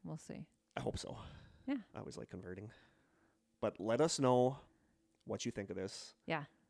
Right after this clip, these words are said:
Speaker 1: And get ready for episode six.
Speaker 2: What are we gonna do in the next episode?
Speaker 1: I don't know. If
Speaker 2: Okay.
Speaker 1: you guys have, um,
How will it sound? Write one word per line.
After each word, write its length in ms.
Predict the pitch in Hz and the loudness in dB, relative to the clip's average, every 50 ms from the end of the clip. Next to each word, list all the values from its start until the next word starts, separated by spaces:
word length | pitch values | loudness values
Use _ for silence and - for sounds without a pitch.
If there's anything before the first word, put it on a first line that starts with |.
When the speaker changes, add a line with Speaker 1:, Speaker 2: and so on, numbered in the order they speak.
| _ | _
Speaker 1:
And 100 | 175 165 160 | -6 -2 0
get 120 | 175 - | 0 0
ready 160 | 135 170 175 170 | 2 0 0 -2
for 260 | - - 170 156 - - | -2 -4 -4 -4 -4 -6
episode 440 | 160 - - - - 170 170 165 - | -8 -8 -6 -4 -2 -2 -2 -4 -6
six. 460 | - - - - _ - - - - | -8 -8 -8 -10 _ -18 -18 -16 -10
Speaker 2:
What 140 | - 110 117 | -6 -6 -4
are 20 | 110 | -4
we 80 | 104 | -4
gonna 140 | 104 101 98 | -4 -4 -4
do 100 | 98 113 | -4 -4
in 60 | 107 98 | -4 -4
the 60 | 95 | -6
next 200 | 98 95 - - | -8 -8 -8 -8
episode? 360 | 98 - 101 - - 101 107 113 - | -8 -8 -6 -6 -6 -6 -6 -6 -6
Speaker 1:
I 80 | 156 139 143 - | -8 -8 -8 -2
don't 300 | - 165 156 151 - - | 0 0 0 0 -2 -4
know. 320 | 151 143 147 - - 117 139 - - | -4 -4 -4 -4 -6 -8 -10 -8 -4
If 60 | - | -4
Speaker 2:
Okay. 140 | - - 170 | 0 0 2
Speaker 1:
you 40 | 170 | 4
guys 320 | 190 185 180 185 185 - - | 6 6 6 6 4 4 4
have, 260 | 214 180 175 165 165 | 4 4 6 4 4
um, 440 | 175 160 156 151 151 151 151 156 | 2 4 4 2 2 0 -2 -4